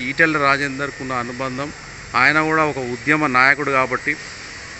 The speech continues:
కేసీఆర్తో దాదాపు ఒక ఇరవై ఏళ్ళ అనుబంధం ఉంది కాబట్టి ఇద్దరి మధ్య మంచి స్నేహం ఉంది కాబట్టి ఆ రకంగా కాళేశ్వరాన్ని వెనకేసుకొచ్చి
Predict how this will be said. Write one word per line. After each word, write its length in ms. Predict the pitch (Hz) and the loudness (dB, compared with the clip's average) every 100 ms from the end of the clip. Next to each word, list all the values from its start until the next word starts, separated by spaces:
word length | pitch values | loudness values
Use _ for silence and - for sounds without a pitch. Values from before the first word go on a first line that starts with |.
| - - - - - | -16 -16 -16 -14 -2
కేసీఆర్తో 640 | 151 160 185 170 156 180 | 0 6 6 6 2 -4
దాదాపు 400 | 135 135 156 151 | 2 4 4 0
ఒక 60 | 139 | -4
ఇరవై 340 | 127 139 147 | -2 2 4
ఏళ్ళ 140 | 143 | 4
అనుబంధం 500 | 131 123 135 143 143 | 2 -2 -2 -2 -2
ఉంది 160 | 135 135 | -2 0
కాబట్టి 320 | 131 123 143 | 2 0 -2
ఇద్దరి 240 | 131 135 131 | -4 -4 -2
మధ్య 240 | 131 127 | -2 -4
మంచి 320 | 117 120 117 | -4 -8 -10
స్నేహం 420 | - 127 131 131 | -6 0 0 -2
ఉంది 160 | 135 127 | -4 -2
కాబట్టి 460 | 123 110 113 147 - - - - - - | -2 -2 -6 -8 -12 -14 -18 -16 -14 0
ఆ 80 | 127 | 2
రకంగా 440 | 131 - 165 160 | 4 4 4 4
కాళేశ్వరాన్ని 920 | 165 135 143 156 - 160 151 143 143 127 | 4 2 4 2 2 0 2 0 -4 -4
వెనకేసుకొచ్చి 960 | 123 135 156 156 - 147 - 151 143 | -4 -4 0 0 0 -6 -6 -4 -4